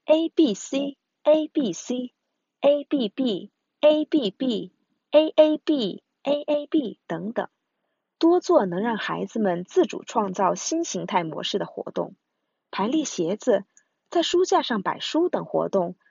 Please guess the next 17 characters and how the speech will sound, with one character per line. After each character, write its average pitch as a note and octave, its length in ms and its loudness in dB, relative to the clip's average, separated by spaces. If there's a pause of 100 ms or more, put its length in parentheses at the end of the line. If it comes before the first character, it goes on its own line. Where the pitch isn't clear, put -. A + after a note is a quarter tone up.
(120)
都 F#4+ 160 4
是 D#4+ 140 0
在 G#3+ 140 -2
家 A#3 220 -2
里 F#3+ 160 -2
能 E3+ 220 -4
轻 E4 220 -6
轻 E4 180 -6
松 E4+ 180 -6
松 E4+ 200 -6
进 D#4+ 180 -4
行 E3+ 200 -8
的 F3 60 -4
模 D#3+ 220 -4
式 G#3 160 -6
活 - 220 -6
动。 F#2+ 240 -8